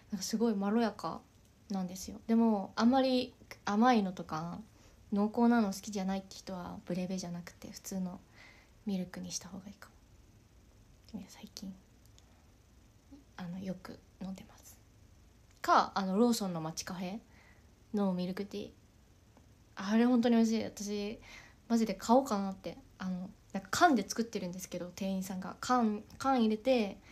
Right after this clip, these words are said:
で、あの機械のミルク押して作ってるんやけど、もうその缶を買いたいなって思ったんだけど、売ってなかった。そのコンビニ、なんていうの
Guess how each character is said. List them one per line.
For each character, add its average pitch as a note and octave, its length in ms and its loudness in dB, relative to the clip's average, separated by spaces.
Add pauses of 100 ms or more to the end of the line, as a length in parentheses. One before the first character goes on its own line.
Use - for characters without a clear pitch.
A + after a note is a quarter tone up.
(420)
で、 G#3 80 -4
あ F#3+ 60 -2
の G3 80 -4
機 - 180 -10
械 F#3+ 220 -2
の F3+ 100 -8
ミ F#3 140 -2
ル F#3 80 -4
ク F#3 320 -10 (1040)
押 G3 120 -6
し - 80 -6
て G3 180 -6
作 - 180 -6
っ - 20 -4
て - 140 -10
る F#3 100 -8
ん F3 40 -8
や F3 80 -10
け F3 100 -12
ど、 F3+ 120 -8
も F3 120 -6
う - 20 -6
そ A3+ 140 0
の A#3 80 6
缶 D#4 340 4
を F3+ 400 -4
買 B3 200 0
い B3+ 60 -2
た D#4 100 6
い G#3+ 80 6
な E3+ 80 0
っ E3+ 40 -4
て E3+ 120 -8
思 D#3+ 100 -6
っ - 20 -12 (100)
た F#3 80 -10
ん F3 60 -8
だ F3+ 80 -10
け F#3 120 -12
ど、 F3 260 -8 (1040)
売 - 40 -12
っ - 20 -10
て - 180 -4
な G3+ 100 -2
か F#3+ 80 -8
っ F3+ 120 -12
た。 - 200 -16
そ - 160 -12
の F3 160 -8
コ - 160 -6
ン G3+ 40 0
ビ G#3+ 120 4
ニ、 G#3 540 -2 (3000)
な F#3+ 120 -4
ん F#3+ 40 -4
て F#3+ 120 -14
い G3+ 60 -10
う G3+ 40 -12
の A3 80 -12